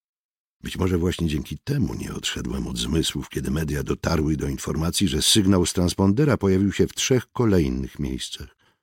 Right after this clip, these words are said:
Wysłuchaliśmy tego z niedowierzaniem, nie odrywając wzroku od telewizora, choćby na ułamek sekundy. "No teraz nie może być już żadnych wątpliwości", oznajmił ojciec.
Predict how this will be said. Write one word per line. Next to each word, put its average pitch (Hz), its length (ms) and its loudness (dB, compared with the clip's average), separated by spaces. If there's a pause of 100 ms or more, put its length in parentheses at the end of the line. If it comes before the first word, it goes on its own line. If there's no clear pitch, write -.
(1160)
Wysłuchaliśmy - 800 -8
tego 101 280 -4
z 95 60 -8
niedowierzaniem, 110 720 -4 (1000)
nie 95 160 6
odrywając 101 480 4
wzroku 98 520 2
od 113 120 -6
telewizora, 120 520 2
choćby 101 280 2
na 98 120 4
ułamek 113 340 0
sekundy. 104 460 -2 (760)
"No 76 200 0
teraz - 640 -2 (840)
nie 67 220 0
może 71 400 2
być 73 300 -2
już 73 120 -2
żadnych 69 440 0
wątpliwości", 76 680 -2 (580)
oznajmił - 720 -8
ojciec. - 480 -14